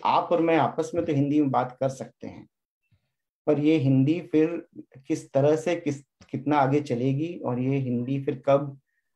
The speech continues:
अ, English बन जाएगी, हमको पता भी नहीं चलेगा। शायद अन्य, आने वाले बीस या तीस साल में ये ही English ही हो जाए। आज भी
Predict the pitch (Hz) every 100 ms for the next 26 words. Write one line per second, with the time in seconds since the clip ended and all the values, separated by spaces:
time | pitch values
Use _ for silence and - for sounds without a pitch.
0 | - 127 123 123 135 139 165 - 135 135
1 | 139 131 139 170 156 120 131 139 139 _
2 | - 147 135 123 131 117 110 120 123 123
3 | - 127 131 131 135 139 - _ _ _
4 | 139 160 160 151 135 135 135 139 135 135
5 | 131 127 127 127 127 131 _ _ _ _
6 | - 135 120 135 - _ - _ _ 135
7 | 147 151 143 135 110 - - - _ _
8 | _ _ - _ - 139 151 160 170 156